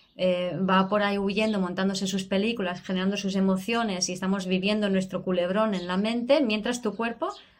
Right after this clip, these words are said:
hace conductas automáticas y no creas nada nuevo, ¿no? Con, eh, emociones reprimidas,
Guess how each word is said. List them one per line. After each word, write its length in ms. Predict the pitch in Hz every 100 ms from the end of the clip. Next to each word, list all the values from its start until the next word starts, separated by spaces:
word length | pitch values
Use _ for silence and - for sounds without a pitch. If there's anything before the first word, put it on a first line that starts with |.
| -
hace 300 | 311 311 240
conductas 440 | 226 208 202 214
automáticas 840 | 208 202 202 202 247 247 294 - - _ _
y 160 | 220 214
no 220 | 226 240
creas 360 | 240 220 202 196
nada 240 | 190 180
nuevo, 360 | 175 165 156 151
¿no? 180 | 226 - - - -
Con, 340 | 240 277 320 - _ _ _
eh, 580 | - 208 196 190 185 185 - _ _ _ _ _ - _ _ -
emociones 800 | 220 214 202 254 262 214 190 -
reprimidas, 920 | 196 202 196 202 233 269 269 440 -